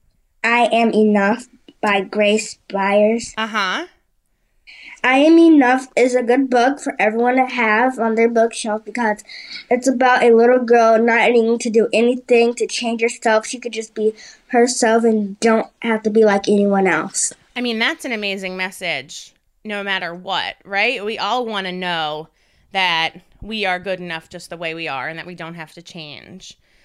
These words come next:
Speaker 2: Um, how old were you when you read I Am Enough?
Speaker 1: Seven.
Speaker 2: Seven? Did it make an impact on you? Do you remember thinking,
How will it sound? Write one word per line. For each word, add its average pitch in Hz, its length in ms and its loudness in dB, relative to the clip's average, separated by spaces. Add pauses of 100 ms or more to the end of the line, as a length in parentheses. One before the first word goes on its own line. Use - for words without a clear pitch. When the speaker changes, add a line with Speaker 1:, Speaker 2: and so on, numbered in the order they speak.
(160)
Speaker 2:
Um, 165 460 -10 (380)
how 277 220 -2
old 311 180 -6
were 277 80 -10
you 247 200 -8
when 220 160 -4
you 214 120 -6
read 175 220 -4
I 151 100 -4
Am 135 180 -8
Enough? - 480 -18 (1800)
Speaker 1:
Seven. 196 540 -2
Speaker 2:
Seven? 233 560 -6 (260)
Did 262 140 0
it 226 100 -4
make 233 220 -4
an 240 80 -10
impact 262 500 -8
on 285 200 -8
you? 311 180 -10
Do 233 100 -16
you 226 180 -10
remember 220 880 -6
thinking, 220 800 -10